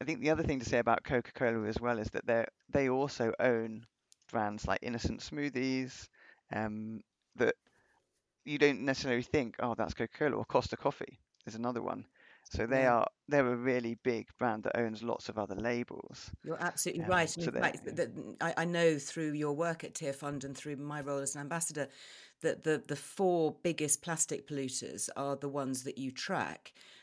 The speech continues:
Speaker 2: as a charity, and those being Coca-Cola, PepsiCo, Nestle, and Unilever. And I know that you've been really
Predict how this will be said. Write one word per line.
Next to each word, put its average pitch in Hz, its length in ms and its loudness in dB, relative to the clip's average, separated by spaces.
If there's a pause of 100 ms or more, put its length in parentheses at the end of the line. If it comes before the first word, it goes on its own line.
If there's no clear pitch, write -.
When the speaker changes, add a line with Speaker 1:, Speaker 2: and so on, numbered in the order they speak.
(100)
Speaker 2:
as 135 200 -2
a - 20 -4
charity, 123 840 -2
and 131 320 -2
those 147 260 2
being 135 300 -2
Coca-Cola, 147 880 -4
PepsiCo, 139 720 -4
Nestle, 131 720 -2
and 135 120 -4
Unilever. 123 640 -2 (720)
And 156 120 -2
I 156 60 2
know 160 180 4
that 151 100 0
you've 147 200 -4
been 156 220 -2
really 156 640 4